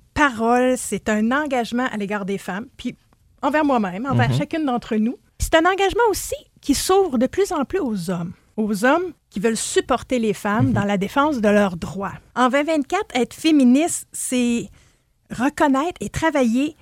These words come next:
Speaker 1: pour que les femmes puissent vivre en sécurité, en égalité, dans la dignité, partout sur la planète. Puis j'irais même jusqu'à dire que c'est, c'est, c'est un peu comme prendre une position politique, voire même humaniste.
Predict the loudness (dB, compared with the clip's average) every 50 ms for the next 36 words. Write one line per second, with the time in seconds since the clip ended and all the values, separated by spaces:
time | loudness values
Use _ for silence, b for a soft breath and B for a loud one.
0 | b b b b b _ 0 0 0 0 0 0 0 2 2 2 2 2 2 0
1 | -2 -2 -2 0 0 0 2 2 2 2 2 0 -2 -2 0 -2 -2 0 0 0
2 | 0 -2 -6 -4 -4 -4 -4 -4 -8 _ _ _ _ -2 2 4 4 2 4 4
3 | 2 2 2 2 -2 -4 -2 -2 -2 -2 -2 -10 _ _ _ _ _ _ _ _
4 | -6 -4 -2 -2 -2 -2 -2 0 0 0 0 0 _ -8 -8 -8 _ _ _ _
5 | _ _ -10 -10 -10 -12 -12 -12 -12 -12 _ _ _ -16 -14 -10 -8 -10 -10 -8
6 | -6 -4 -2 0 0 0 -2 -4 -8 _ _ -2 0 2 2 2 0 -2 _ _
7 | _ -10 -2 0 2 2 4 2 2 2 0 -2 -2 0 -2 0 2 0 0 2
8 | 0 0 0 0 -4 -4 -6 -8 -4 -4 -4 -4 -2 -4 -6 -6 -2 -2 0 0
9 | 0 0 2 2 2 2 0 2 2 2 2 4 2 2 4 6 6 4 4 2
10 | 2 2 2 2 4 2 2 2 2 -2 -4 -8 -8 -6 -4 -2 0 2 2 4
11 | 4 6 6 6 4 4 2 0 -4 -8 -18